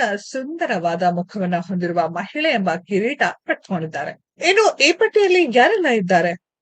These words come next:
ಈ ಪಟ್ಟಿಯಲ್ಲಿ ಇನ್ನು ಕೆಲ ಸೆಲೆಬ್ರಿಟಿಗಳು ಕಾಣಿಸ್ಕೊಂಡಿದ್ದಾರೆ. ಈ ಲಿಸ್ಟ್ ನಲ್ಲಿ ರೋಸ್ ನಂತರ ಬೇಬಿ ಮಾನ್ಸ್ಟರ್ ತಂಡದ ಸದಸ್ಯೆ ಫರೀದಾ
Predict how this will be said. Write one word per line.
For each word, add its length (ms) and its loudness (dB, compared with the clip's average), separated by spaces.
ಈ 100 2
ಪಟ್ಟಿಯಲ್ಲಿ 440 2
ಇನ್ನು 340 -4
ಕೆಲ 240 2
ಸೆಲೆಬ್ರಿಟಿಗಳು 800 0
ಕಾಣಿಸ್ಕೊಂಡಿದ್ದಾರೆ. 720 -4
ಈ 160 -6
ಲಿಸ್ಟ್ 280 -2
ನಲ್ಲಿ 300 -2
ರೋಸ್ 420 0
ನಂತರ 280 0
ಬೇಬಿ 300 2
ಮಾನ್ಸ್ಟರ್ 580 -4
ತಂಡದ 340 2
ಸದಸ್ಯೆ 560 -2
ಫರೀದಾ 680 -4